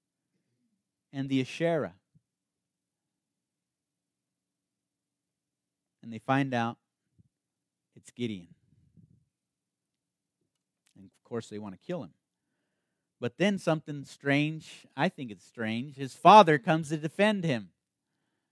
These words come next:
This is his father's altar that's been built. His son has, has knocked it down. The people come against the son, and now the father defends him and says, "Hey, if,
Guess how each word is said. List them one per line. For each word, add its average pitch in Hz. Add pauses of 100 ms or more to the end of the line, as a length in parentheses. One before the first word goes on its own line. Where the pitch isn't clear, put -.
(220)
This 185
is 185
his 165
father's 196
altar 170
that's 139
been 139
built. 160 (800)
His 143
son 208
has, 139 (120)
has 135
knocked 156
it 131
down. 147
The 123
people 190
come 147
against 143
the 113
son, 147 (580)
and 127
now 135
the 123
father 156
defends 151
him 110 (1040)
and 123
says, 123
"Hey, 143
if, 113